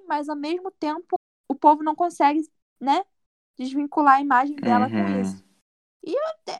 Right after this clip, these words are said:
Speaker 1: é muito, é muito problemático, e eu imagino a vida, é, da, dos pes-, dos, das pessoas, né, homossexuais, ainda mais travestis, que não conseguem oportunidades em outras coisas, não porque não têm potencial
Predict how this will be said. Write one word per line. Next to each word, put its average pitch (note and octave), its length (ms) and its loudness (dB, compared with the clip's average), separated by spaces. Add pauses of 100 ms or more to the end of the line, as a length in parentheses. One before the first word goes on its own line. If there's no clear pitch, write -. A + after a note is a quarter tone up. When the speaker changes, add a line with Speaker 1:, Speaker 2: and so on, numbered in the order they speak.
Speaker 1:
é A4 60 0
muito, G4 540 -12
é D#4 60 -4
muito D#4+ 280 -6
problemático, C#4+ 800 -2
e C4 40 -6
eu C#4 120 -2
imagino D4 480 -4
a D#4 100 -4
vida, B3+ 400 -6 (540)
é, G#3+ 320 0
da, F#3+ 180 -2 (100)
dos G#3+ 220 -2
pes-, - 340 -6
dos, G3+ 280 -4 (100)
das G3+ 160 -2
pessoas, G#3+ 540 0 (400)
né, A3+ 200 6
homossexuais, A3+ 720 4
ainda A3+ 200 -2
mais A3 260 -4
travestis, C4 680 -8 (260)
que C#4 520 0 (680)
não E4 320 2
conseguem E4+ 440 0
oportunidades C#4 640 -6
em A#3 80 -8
outras B3 320 -10
coisas, B3+ 340 -6
não C#4 180 -2
porque D#4 280 -6
não D4+ 120 -4
têm D4 160 -8
potencial C#4 720 2